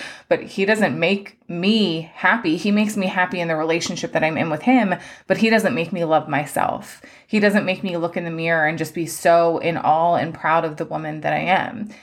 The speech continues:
And then I thought the thing that would make me happy would be a better job. At the time, I was working a job where I wasn't getting paid great. There wasn't any, you know, four oh one K benefits or retirement benefits. And I thought,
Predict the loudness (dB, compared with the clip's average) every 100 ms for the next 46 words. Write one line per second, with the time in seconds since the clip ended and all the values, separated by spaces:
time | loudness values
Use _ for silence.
0 | -20 -20 _ -2 2 4 4 4 2 0
1 | -2 0 0 0 -2 -6 -6 -4 0 0
2 | -2 -4 -4 -2 0 0 2 2 2 2
3 | 0 0 -2 -4 -6 -4 -2 0 0 -4
4 | -2 -2 -2 -4 -4 -6 -10 -14 -20 -20
5 | _ 0 4 4 6 4 4 2 0 -2
6 | -2 -4 -4 -4 0 2 2 0 2 2
7 | 2 -2 -4 -4 -4 -4 -6 -6 -8 -10
8 | -4 0 2 0 -4 -14 -14 0 4 6
9 | 4 0 -2 -2 0 -2 0 -2 0 -4
10 | -4 0 0 2 -2 0 0 0 -4 -2
11 | -2 2 2 0